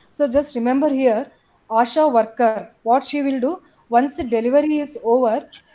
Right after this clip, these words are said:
Especially, uh, if it is home delivery, she will give how many visits? Six visits.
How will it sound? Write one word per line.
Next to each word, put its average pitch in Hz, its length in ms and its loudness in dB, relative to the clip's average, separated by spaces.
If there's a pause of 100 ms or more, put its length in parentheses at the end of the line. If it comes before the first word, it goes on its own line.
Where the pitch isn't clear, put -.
(260)
Especially, 285 800 -4
uh, 233 140 2
if 233 140 -2
it 277 140 -8
is 277 160 -8
home 233 340 -2
delivery, 254 560 0 (220)
she 285 260 -2
will 294 140 -2
give 285 200 -4
how 247 120 0
many 269 200 0
visits? 247 540 -8 (260)
Six - 500 -8
visits. 226 680 -4